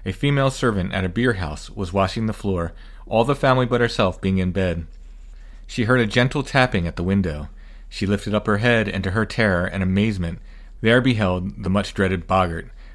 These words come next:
standing before the window. The terrified girl uttered a scream and fell insensible on the floor. The noise awoke the master, who ran through the back door to the front of the house, where he came in contact with the apparition.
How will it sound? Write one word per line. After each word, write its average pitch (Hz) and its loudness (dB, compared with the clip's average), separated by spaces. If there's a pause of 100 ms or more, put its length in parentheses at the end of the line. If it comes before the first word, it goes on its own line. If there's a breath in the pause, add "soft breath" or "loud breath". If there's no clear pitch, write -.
standing 104 4
before 98 0
the 92 0
window. 82 -2 (320 soft breath)
The - -8
terrified 101 2
girl 101 2
uttered 104 2
a 95 2
scream 98 0
and 95 -6
fell 101 0
insensible 95 0
on 85 -4
the 82 -4
floor. 95 -4 (360 soft breath)
The 92 -2
noise 95 2
awoke 98 0
the 101 2
master, 104 0 (280 soft breath)
who 101 0
ran 107 4
through 139 -8
the 135 0
back 123 4
door 92 0
to - -4
the 92 -4
front 104 0
of 110 -4
the 123 -4
house, 101 -4 (300 loud breath)
where 95 0
he 98 2
came 104 2
in 107 2
contact 101 -2
with 85 -10
the 85 -4
apparition. 85 -4